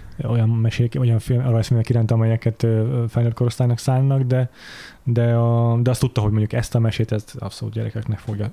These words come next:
csinálni, és, ö, és aztán ez így nála szerintem így kialakult, hogy,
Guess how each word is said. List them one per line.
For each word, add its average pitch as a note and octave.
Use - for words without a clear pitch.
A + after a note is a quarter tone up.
csinálni, A2+
és, -
ö, A2+
és A#2
aztán A2
ez G#2+
így A2
nála G2+
szerintem G#2+
így G#2+
kialakult, G#2
hogy, G#2+